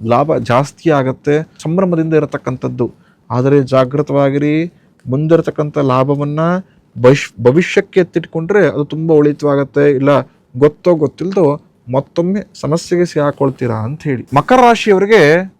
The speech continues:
ಯಾರು already ಆರೋಗ್ಯದ ಸಮಸ್ಯೆಗಳನ್ನ ಎದುರಿಸ್ತಾ ಇದ್ದೀರೋ ಜಾಗ್ರತೆಯಿಂದ ಇರತಕ್ಕಂಥದ್ದು. ಆರೋಗ್ಯದಲ್ಲಿ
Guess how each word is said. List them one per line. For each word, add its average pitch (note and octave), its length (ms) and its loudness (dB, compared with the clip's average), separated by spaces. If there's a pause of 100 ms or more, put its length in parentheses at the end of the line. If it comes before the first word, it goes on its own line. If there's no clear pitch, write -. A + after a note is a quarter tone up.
(120)
ಯಾರು F#3+ 480 6
already C#3+ 440 2
ಆರೋಗ್ಯದ E3+ 640 0
ಸಮಸ್ಯೆಗಳನ್ನ E3+ 560 -4
ಎದುರಿಸ್ತಾ D#3+ 440 0
ಇದ್ದೀರೋ E3 440 2 (260)
ಜಾಗ್ರತೆಯಿಂದ D3+ 600 2
ಇರತಕ್ಕಂಥದ್ದು. D#3 920 -2 (380)
ಆರೋಗ್ಯದಲ್ಲಿ D#3 800 2